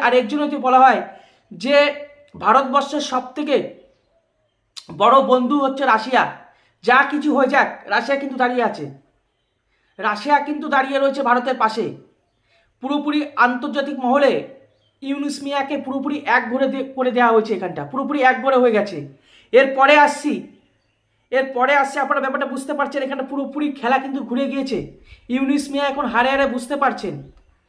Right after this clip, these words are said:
যে ভারতকে তিনি অযথায়, ভারত কিন্তু প্রথমে জড়াতে চায়নি, ভারত কিন্তু প্রথমে ঢুকতে চায়নি বাংলাদেশের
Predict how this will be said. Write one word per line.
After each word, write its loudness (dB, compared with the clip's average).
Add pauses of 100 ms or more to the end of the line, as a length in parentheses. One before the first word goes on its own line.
(300)
যে -2
ভারতকে 0
তিনি -4 (300)
অযথায়, 2 (480)
ভারত 4
কিন্তু -4
প্রথমে -2
জড়াতে 0
চায়নি, 2 (760)
ভারত 4
কিন্তু -6
প্রথমে -4
ঢুকতে -6
চায়নি 0
বাংলাদেশের 2